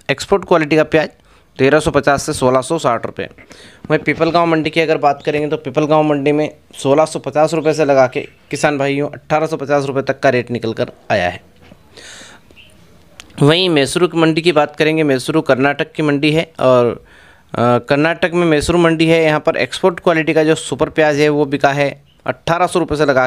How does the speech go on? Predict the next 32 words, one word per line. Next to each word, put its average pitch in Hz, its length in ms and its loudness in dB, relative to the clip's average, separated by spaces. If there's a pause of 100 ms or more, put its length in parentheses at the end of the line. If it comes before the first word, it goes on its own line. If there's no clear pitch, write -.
(120)
के 139 160 -2 (260)
उन्नीस 123 300 0
सौ 123 80 0
रुपये 107 180 -2
किसान 101 320 -2
भाइयों। 92 300 -6 (680)
वहीं 147 160 4
अगर 165 160 2
बात 151 280 0
करें 156 280 0 (160)
कर्नाटक 147 420 -2
की 165 140 -4
बीजापुर 127 460 -2
मंडी 107 260 -4
में, 92 140 -6
यहाँ 127 240 -2
पर 156 140 2
एक्सपोर्ट 143 380 -4
क्वालिटी 156 360 0
का 156 80 2
प्याज 151 260 0
पन्द्रह 139 320 2
सौ 151 140 -2
से 156 100 -8
सत्रह 113 340 -2
सौ 113 120 -6
रुपये। 107 280 -8 (580)
वहीं, 196 420 2
अ, - 1120 -2
देखा 156 320 2
जाए 180 240 2
तो 190 380 -4